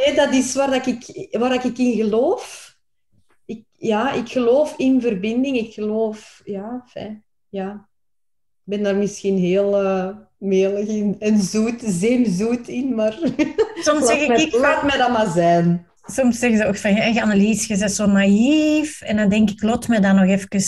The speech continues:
Speaker 1: Ja, ik wil dat
Speaker 2: laat
Speaker 1: dan
Speaker 2: mij
Speaker 1: wel
Speaker 2: nog,
Speaker 1: zijn, als
Speaker 2: nog
Speaker 1: dat
Speaker 2: even
Speaker 1: naïef is.
Speaker 2: naïef." Ja, dan, eh, komt alles goed. Ja, ja, ja. Zeg, ehm, waarmee kunnen wij jou nog helpen? Ben jij nog naar iets specifiek op zoek voor Vivebo of het Melkhuis?
Speaker 1: Ja, ehm,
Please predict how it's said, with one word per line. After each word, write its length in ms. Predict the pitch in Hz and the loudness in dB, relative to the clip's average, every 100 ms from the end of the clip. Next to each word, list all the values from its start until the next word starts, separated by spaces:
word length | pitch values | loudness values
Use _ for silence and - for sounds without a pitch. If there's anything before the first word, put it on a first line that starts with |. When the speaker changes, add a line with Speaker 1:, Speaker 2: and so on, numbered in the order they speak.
| - | -2
Speaker 1:
Ja, 300 | 330 339 339 - | 0 0 -2 -6
ik 160 | 262 | -6
wil 200 | 262 269 | 0 2
dat 100 | 247 | 2
Speaker 2:
laat 140 | 294 226 | 2 0
Speaker 1:
dan 120 | - | 0
Speaker 2:
mij 80 | 262 | 2
Speaker 1:
wel 80 | - | 2
Speaker 2:
nog, 100 | 247 | 2
Speaker 1:
zijn, 280 | 175 170 - | 2 0 -4
als 180 | 185 202 | -4 0
Speaker 2:
nog 140 | 208 | 2
Speaker 1:
dat 80 | 226 | 2
Speaker 2:
even 120 | 202 185 | 0 0
Speaker 1:
naïef 140 | 202 | 0
is. 80 | 202 | 0
Speaker 2:
naïef." 480 | 208 196 196 196 - | 0 2 2 2 -2
Ja, 260 | 202 190 - - _ | -2 -2 -6 -20 _
dan, 360 | 233 220 214 202 | -4 0 2 4
eh, 240 | 196 190 | 4 2
komt 260 | 190 202 202 | 0 2 4
alles 380 | 190 196 196 - | 4 4 2 -4
goed. 340 | - 202 202 - | -6 -2 -2 -2
Ja, 200 | 226 214 | 0 2
ja, 120 | 202 | 2
ja. 240 | 196 190 196 - - | 2 2 0 -6 -8
Zeg, 320 | - 370 - - | 0 0 0 0
ehm, 340 | 285 285 285 285 - - - _ _ _ | 2 2 0 -4 -12 -20 -20 _ _ _
waarmee 560 | 240 254 277 277 285 - | 0 2 2 4 2 2
kunnen 220 | 285 262 | 0 0
wij 160 | 247 | 0
jou 200 | 240 233 | 0 0
nog 220 | 262 311 - | -2 -6 -8
helpen? 340 | 359 - 196 | -8 -2 0
Ben 140 | 226 | 2
jij 140 | 226 226 | 2 0
nog 240 | 226 233 | -2 -2
naar 160 | 220 214 | -2 -2
iets 320 | 233 240 - - | -2 -2 -4 -4
specifiek 760 | - - 233 240 202 - 240 233 - - _ _ | -6 -4 -4 -4 -4 -2 -2 -4 -16 -20 _ _
op 240 | 220 214 | -8 -2
zoek 560 | - 302 403 - - - _ _ | 0 0 -2 -6 -14 -16 _ _
voor 320 | - 226 226 226 - - - | -6 -2 0 0 -2 -4 -12
Vivebo 520 | - 240 233 226 240 233 | -4 0 0 0 0 -2
of 200 | 240 - | -4 -6
het 100 | - | -2
Melkhuis? 520 | 233 254 269 277 269 | -2 -2 -2 -2 0
Speaker 1:
Ja, 600 | 392 480 311 208 202 - | -2 -4 -4 -2 -4 -4
ehm, 880 | 247 285 285 285 277 277 269 277 | -2 0 0 -2 -2 -2 -4 -4